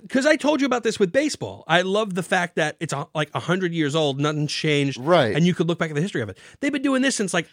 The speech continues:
Speaker 1: the
Speaker 2: Yeah,
Speaker 1: year
Speaker 2: it's just, like,
Speaker 1: fourteen hundred.
Speaker 2: knock the guy out of the ring.
Speaker 1: Yeah, they have been
Speaker 2: <laughs>
Speaker 1: doing it since, like, the year fourteen hundred, and nothing has changed. Everything that they do traditionally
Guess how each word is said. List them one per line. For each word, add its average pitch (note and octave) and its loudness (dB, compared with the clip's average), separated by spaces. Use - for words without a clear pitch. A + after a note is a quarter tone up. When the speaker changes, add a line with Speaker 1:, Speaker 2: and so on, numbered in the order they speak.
Speaker 1:
the - 4
Speaker 2:
Yeah, F#3+ 4
Speaker 1:
year A3 8
Speaker 2:
it's - 2
just, G3 8
like, G3 10
Speaker 1:
fourteen E3 4
hundred. B3+ 4
Speaker 2:
knock E3+ 0
the E3+ -4
guy D#3+ 4
out D3+ 6
of C#3+ 2
the C3+ 2
ring. C#3+ 2
Speaker 1:
Yeah, D#3 2
they G3 6
have G#3 4
been G3+ 2
Speaker 2:
<laughs> - -
Speaker 1:
doing C#4+ 6
it C4 2
since, A#3+ -4
like, G3+ 0
the F3+ -2
year G3+ 0
fourteen E3+ 0
hundred, E3 -2
and E3+ 6
nothing F3+ 4
has D#3 0
changed. F#3+ -2
Everything A3 0
that G3+ 2
they F3+ 2
do F3 -2
traditionally D3+ 0